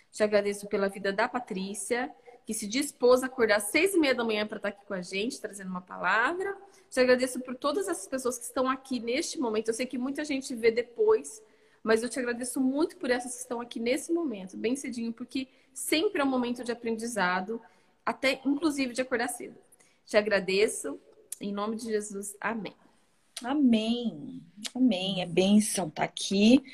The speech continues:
Speaker 2: Pra mim é sempre bom. E sabe, lá tá se-, eu falei pro Val ontem, né, que pra mim tá sendo muito legal fazer a live aí com você na sexta, porque tá me fazendo pensar em formatos, né,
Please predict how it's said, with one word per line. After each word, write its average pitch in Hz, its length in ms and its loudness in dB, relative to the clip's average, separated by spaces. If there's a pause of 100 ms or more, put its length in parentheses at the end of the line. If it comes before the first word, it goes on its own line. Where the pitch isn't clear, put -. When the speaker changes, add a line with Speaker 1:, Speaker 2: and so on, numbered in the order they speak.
(400)
Speaker 2:
Pra 196 160 10
mim 196 120 0
é 202 60 4
sempre 214 380 2
bom. 190 500 6 (880)
E 214 80 2
sabe, 214 360 8
lá 185 160 8
tá 208 100 -4
se-, - 180 -6
eu 208 100 -2
falei 214 180 -2
pro 214 160 -4
Val 226 300 8
ontem, 208 560 4
né, 185 160 -2
que - 100 -20
pra 208 180 2
mim 214 120 0
tá 220 100 -2
sendo 220 240 -2
muito 247 260 -2
legal 185 440 4
fazer 180 320 -2
a 175 60 6
live 170 380 2
aí 170 120 -4
com 165 160 -20
você 160 280 -14
na - 140 -4
sexta, 247 580 8
porque 196 480 -2
tá 214 160 4
me 208 160 6
fazendo 214 460 2
pensar 220 400 0
em 214 80 0
formatos, 226 1000 2
né, 196 360 -2